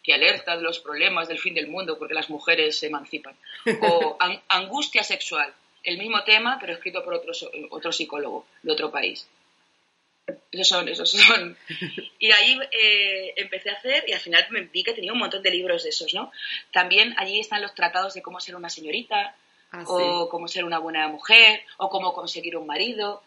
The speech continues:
Speaker 1: o cómo seducir a una mujer. Ahí, dentro de la, de la biblioteca misógina, meto esos tratados que todavía los ves en las casas de los padres,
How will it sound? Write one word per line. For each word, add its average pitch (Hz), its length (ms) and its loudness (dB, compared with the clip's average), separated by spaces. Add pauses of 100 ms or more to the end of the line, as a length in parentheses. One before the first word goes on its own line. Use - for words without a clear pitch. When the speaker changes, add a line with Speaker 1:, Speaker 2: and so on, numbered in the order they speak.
(140)
Speaker 1:
o - 140 -2
cómo 170 180 2
seducir 170 380 -6
a - 20 -6
una 156 100 -6
mujer. 151 440 4
Ahí, 185 300 0
dentro 196 260 -4
de 214 80 2
la, 202 320 4
de 190 80 -10
la 185 60 -4
biblioteca 190 320 -8
misógina, 202 600 -6 (640)
meto 101 420 6
esos 196 320 0
tratados 185 540 0
que 175 340 -4
todavía 175 600 0
los 170 180 -10
ves 180 140 -16
en 180 80 -14
las 175 120 -10
casas 185 200 -12
de 180 80 -10
los 165 140 -8
padres, 202 260 -2